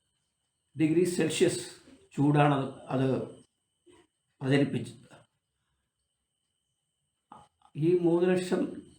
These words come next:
സെൽഷ്യസ് ചൂട്, കാരണം നമുക്കറിയാം, നൂറ് ഡിഗ്രി സെൽഷ്യസിലാണ് വെള്ളം തിളക്കുന്നത്. ഇത്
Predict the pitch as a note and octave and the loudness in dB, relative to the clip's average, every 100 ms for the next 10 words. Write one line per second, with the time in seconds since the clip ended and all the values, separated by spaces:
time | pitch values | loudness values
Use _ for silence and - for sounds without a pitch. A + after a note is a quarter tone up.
0 | _ - D3+ D3 F3 F3 - - _ _ | _ -4 -4 -2 -4 -4 -10 -18 _ _
1 | - D3+ D3 - - - _ _ _ _ | 0 2 4 0 -6 -20 _ _ _ _
2 | _ - D3 E3+ E3+ F3 F#3 F3+ - - | _ -8 -4 -2 0 2 2 2 0 -8
3 | - _ _ _ _ _ _ _ D#3 F3 | -18 _ _ _ _ _ _ _ 2 4
4 | F#3 F#3+ F#3 F#3 F#3 F#3+ F3+ F3 E3 E3+ | 4 4 2 0 0 0 2 2 2 0
5 | F3+ - - - - - C3 D3 D#3 D3 | -2 -6 -14 -20 -20 -8 0 2 2 0
6 | D3 D#3 C#3 A2 - C3+ | -2 -2 -4 -4 -4 0